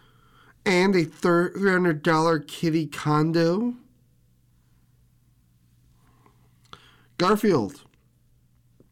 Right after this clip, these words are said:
John walks up to Garfield. He's holding a bottle of mouthwash.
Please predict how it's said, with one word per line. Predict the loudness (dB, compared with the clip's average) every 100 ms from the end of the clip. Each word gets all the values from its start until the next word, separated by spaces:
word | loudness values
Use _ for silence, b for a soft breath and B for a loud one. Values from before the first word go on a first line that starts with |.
| _ _ -20 _ _ _ _ _ _
John | -2 0 0
walks | -2 -8
up | -14
to | -6
Garfield. | -4 -4 -4 -6 -6
He's | -10 -12 B B B B B
holding | -2 0 2 0
a |
bottle | 0 0 0
of | 0
mouthwash. | 0 -2 -4 -6 -6 -8